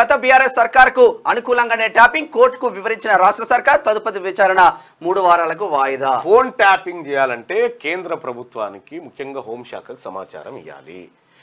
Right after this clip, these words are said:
Speaker 2: ఆ ఫోన్ ట్యాపింగ్ చేసేది సంఘ విద్రోహ శక్తులను, ఉగ్రవాదులను, ఇటువంటి వాళ్ళని చేస్తారు.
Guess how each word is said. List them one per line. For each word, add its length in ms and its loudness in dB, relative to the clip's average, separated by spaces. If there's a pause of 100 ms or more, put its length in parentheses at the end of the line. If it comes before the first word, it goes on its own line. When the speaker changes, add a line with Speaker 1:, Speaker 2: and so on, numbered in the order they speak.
(240)
Speaker 2:
ఆ 80 6
ఫోన్ 300 0
ట్యాపింగ్ 380 0
చేసేది 360 -10
సంఘ 240 -10
విద్రోహ 480 -6
శక్తులను, 580 -12 (380)
ఉగ్రవాదులను, 680 0
ఇటువంటి 340 -12
వాళ్ళని 320 -12
చేస్తారు. 480 -16